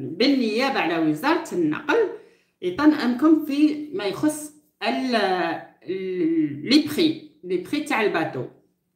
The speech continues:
لي بخي تاع الباتو قال لكم راهم ما يتبدلوش كيما كانوا من قبل الكورونا في ألفين وعشرين، كيما حبسوا الرحلات،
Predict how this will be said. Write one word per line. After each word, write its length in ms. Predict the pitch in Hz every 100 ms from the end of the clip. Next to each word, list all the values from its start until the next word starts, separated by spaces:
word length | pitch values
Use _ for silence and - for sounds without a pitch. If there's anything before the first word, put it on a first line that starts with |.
| _ _ _ _ _ _ _ _ _ _ _ 220
لي 80 |
بخي 200 | 226 311
تاع 160 | 302 294
الباتو 440 | 247 277 277 311
قال 120 | 269 269
لكم 440 | 277 302 294 - 190
راهم 300 | 240 233 240
ما 80 |
يتبدلوش 800 | 226 - 196 156 156 147 143 135 - - -
كيما 260 | 269 269
كانوا 460 | 262 269 240 208 202
من 80 | 180
قبل 320 | - 247 254
الكورونا 720 | 277 254 202 156 311 233 277 -
في 60 | 214
ألفين 540 | 185 185 170 160 143
وعشرين، 260 | 165 233 -
كيما 180 | 208
حبسوا 480 | 185 175 - - 180
الرحلات، 920 | 156 156 151 233 240 143 135 175 403